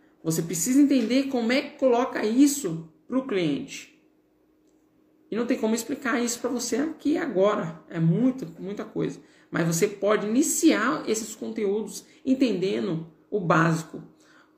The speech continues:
O que que esse cliente tem medo que não dá certo pra ele? Então você vai lá e responde essa questão.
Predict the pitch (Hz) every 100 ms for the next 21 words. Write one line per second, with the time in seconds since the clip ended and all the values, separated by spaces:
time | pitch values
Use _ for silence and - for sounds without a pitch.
0 | _ - 196 165 - 262 311 320 - -
1 | _ 220 220 226 214 190 185 208 214 -
2 | 208 202 - _ 190 170 147 165 180 160
3 | 139 - - _ 156 147 143 127 - -
4 | - 165 165 - - - - - - _
5 | _ _ _ _ - 147 - 151 - 147
6 | 143 156 - - _ 160 156 151 - 185
7 | 202 185 160 160 156 - - -